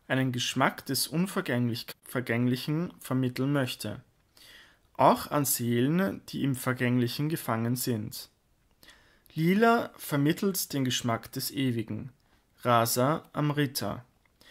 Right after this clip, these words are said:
so dass man nie wieder zufrieden sein wird mit Zuständen im Stadium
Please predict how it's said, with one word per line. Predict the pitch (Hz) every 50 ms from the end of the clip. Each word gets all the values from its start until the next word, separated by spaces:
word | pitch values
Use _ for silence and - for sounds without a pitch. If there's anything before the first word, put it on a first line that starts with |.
| - - _ _ -
so | - - 147
dass | 139 147 147 160 - -
man | 160 143 139 139 147
nie | 160 185 208 202
wieder | 165 143 131 127 123 123
zufrieden | - 127 - - - 135 127 123 120 123
sein | 123 - - 123 123 123 120
wird | 120 123 120 123 156 180 - - - - -
mit | 131 139 127 127
Zuständen | - - - - - - - 202 - - - 127 113 113 113 113 - 135 147 151 - -
im | - - 135
Stadium | 123 - - 123 110 104 110 117 123 123 131 151 151